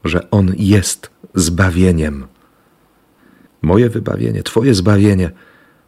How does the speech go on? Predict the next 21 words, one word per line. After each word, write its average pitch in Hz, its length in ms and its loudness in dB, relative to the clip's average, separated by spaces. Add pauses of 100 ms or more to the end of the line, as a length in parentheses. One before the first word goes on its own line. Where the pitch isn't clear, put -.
ma 92 120 0
konkretną 98 680 -4
twarz. - 420 -14 (460)
Jezusa 92 400 0
z 85 80 -8
Nazaretu. 82 460 -10 (1040)
Niech 87 200 0
spojrzenie 85 580 -4 (260)
w - 100 -16
tę 90 260 0
twarz - 440 -8 (340)
upewni 90 480 -2
Cię 87 180 -10
dziś - 520 -14 (100)
o, 85 300 -8 (340)
o 101 160 -2
ogromnej, 107 680 -2
ofiarnej 98 600 -6
miłości, 87 640 -8 (720)
jaką 92 360 2
Bóg 92 420 -2